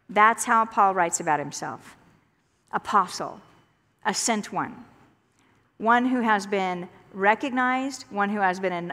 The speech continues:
acknowledged, and one whose voice, whose name has been called. That's how he sees himself. "God decided to choose me. God decided to call me, and God gave me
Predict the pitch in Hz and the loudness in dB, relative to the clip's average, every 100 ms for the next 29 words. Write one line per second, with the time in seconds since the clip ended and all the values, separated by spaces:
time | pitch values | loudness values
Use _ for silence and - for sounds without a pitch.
0 | - 185 202 202 233 240 233 233 - 190 | -4 -4 2 4 4 0 -6 -10 -10 -6
1 | 190 196 202 202 180 180 202 214 233 233 | 0 0 -2 -4 -4 -4 0 2 0 -2
2 | 233 202 208 202 240 247 254 220 202 185 | -6 -4 -4 -4 -2 -2 -2 -2 -6 -6
3 | - 180 180 160 85 - - _ _ _ | -4 0 2 2 -2 -14 -20 _ _ _
4 | _ _ _ _ _ _ _ - 214 214 | _ _ _ _ _ _ _ 0 2 2
5 | 233 190 170 190 160 151 147 - - - | 2 -2 -2 -4 -6 -6 -8 -10 -12 -18
6 | _ _ _ _ _ 202 190 214 226 240 | _ _ _ _ _ -10 -2 0 4 6
7 | 247 240 - - 208 196 - 214 202 220 | 6 4 -4 -14 -6 -6 -2 2 4 4
8 | 214 214 - - _ - - 175 - 247 | 0 -2 -8 -20 _ -14 -10 -8 -4 0
9 | 233 202 165 127 139 - _ _ _ _ | -2 -2 -6 -8 -12 -20 _ _ _ _
10 | - 196 202 220 233 240 233 226 208 196 | -16 -4 0 2 2 -2 0 0 0 -4
11 | 190 - 226 208 170 143 - 185 185 190 | -8 0 2 2 -2 -10 -10 -8 0 4
12 | 226 220 226 214 202 185 | 4 2 -2 -2 -8 -8